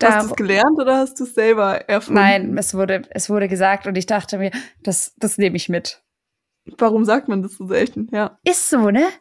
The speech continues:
Speaker 1: Warum
Speaker 2: Gut.
Speaker 1: etablieren wir das nicht mehr? „Hey, wie geht's dir
Speaker 2: Ja,
Speaker 1: gerade?“
Speaker 2: das
Speaker 1: „Gut, ich hab grad nur ein bisschen 'ne emotional hangover.“
Speaker 2: Ja, ja, ja. Ja, ich bin
Speaker 1: Quasi
Speaker 2: dafür.
Speaker 1: alle vier Wochen. Ähm, ja.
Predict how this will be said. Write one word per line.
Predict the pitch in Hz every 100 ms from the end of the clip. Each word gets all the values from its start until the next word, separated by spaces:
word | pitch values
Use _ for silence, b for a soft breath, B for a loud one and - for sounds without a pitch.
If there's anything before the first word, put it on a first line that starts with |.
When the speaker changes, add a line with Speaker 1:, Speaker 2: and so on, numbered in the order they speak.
| _ -
Speaker 1:
Warum | 277 370
Speaker 2:
Gut. | 349 330
Speaker 1:
etablieren | 302 254 285 403 381
wir | 285
das | 262 277
nicht | 254 254
mehr? | 226 190 190 b b b b b
„Hey, | 349
wie | 330
geht's | 339 339
dir | 320
Speaker 2:
Ja, | 269
Speaker 1:
gerade?“ | 262 262
Speaker 2:
das |
Speaker 1:
„Gut, | 330 415
ich | - -
hab | 330
grad | - 330
nur | 311
ein | 277
bisschen | 285 294 294
'ne | 254
emotional | 247 269 277 226 196
hangover.“ | 214 196 175 165 160 156 _ _ _ _ _ -
Speaker 2:
Ja, | 233 196 - _ -
ja, | 226 - -
ja. | 214 - _ _ _ _ _ 240
Ja, | - _ -
ich | -
bin | 240
Speaker 1:
Quasi | 285 277
Speaker 2:
dafür. | -
Speaker 1:
alle | 285 294
vier | 285 247
Wochen. | 208 185 175 165 _ _ _ _ _ _ b b b - _ B B B B -
Ähm, | 254 247 240 233 254
ja. | 240